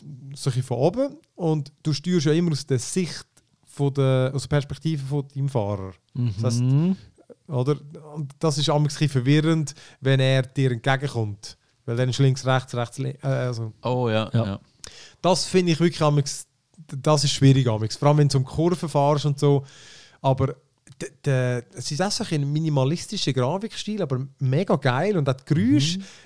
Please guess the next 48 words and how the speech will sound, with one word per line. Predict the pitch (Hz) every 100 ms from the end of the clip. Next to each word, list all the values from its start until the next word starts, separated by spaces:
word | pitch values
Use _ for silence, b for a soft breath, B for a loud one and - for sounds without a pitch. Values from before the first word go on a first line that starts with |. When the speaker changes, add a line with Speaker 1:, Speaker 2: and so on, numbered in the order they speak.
| B -
Speaker 1:
es, | -
ich | 196
finde | - 165
wirklich, | 202 -
es | 233
fängt | - 156 262 -
so | 208
ein |
bisschen | 208
das | 170
Flair | - 156 143 202
vom | - 147
Biken | 135 214 - 233
ein, | 185
wenn | 139
du | 135
so | 147
um | 131
die | - -
Kurve | - 185 233
Speaker 2:
Ach | 202
so. | 220 196 220 107
Speaker 1:
ja, | 202 311
wirklich, | 311 -
wenn | 294
du |
so | 240 254
um |
die | 190
Kurve | 233 277 -
driftest | 202 247 254 - 240 214
und | 180
dann | 180
so | 165
ein | 170
bisschen | 160 -
Tempo | 180 240 240
bekommst, | 220 190 220 240 - - B B B
dann | 165
gibt's | 175 -
sich, | 165 -
ergibt | 160 160 196 -
sich | 165
wirklich | -
so | -
einen | 156
geilen | 160 233 254
Flow. | - 151 165